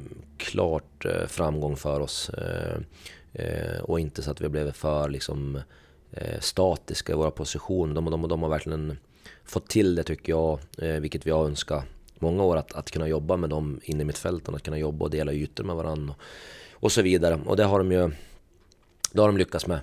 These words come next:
De flesta av våra innermittfältare, tycker jag, hur de hanterar det och den rollen de får. Sen såklart de spelar på sina egna egenskaper givetvis, vilket är, eh, det du vill, det du vill med ett, ett, en lagidrott, att få ut individens egenskaper men även att det funkar kollektivt.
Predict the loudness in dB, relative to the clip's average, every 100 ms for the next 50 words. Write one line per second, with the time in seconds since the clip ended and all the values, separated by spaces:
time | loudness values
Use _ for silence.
0 | -4 2 2 4 4 4 4 0 0 0
1 | -2 -4 0 0 0 0 -2 0 0 2
2 | 2 0 0 0 -2 0 0 0 -2 -4
3 | -4 0 0 0 -2 -2 -2 -8 -20 -10
4 | -4 0 4 4 4 0 0 0 0 0
5 | -2 -2 -2 0 0 0 0 -2 -2 -2
6 | -2 -2 -2 -4 -6 -4 -6 -4 -6 -6
7 | -6 -8 -8 -6 -4 -2 -4 -8 -18 -20
8 | -20 _ -8 -8 -8 -14 _ _ -6 0
9 | 4 4 2 -2 -10 -20 -20 _ -6 0
10 | 2 2 0 -2 -4 -8 -4 0 2 2
11 | 2 0 -4 -6 -10 -4 -2 -2 -2 -2
12 | -2 -4 -4 -4 -2 -2 -4 -4 -4 -6
13 | -6 -4 -4 -4 -6 -8 -6 -6 -6 -6
14 | -8 -8 -10 -20 -20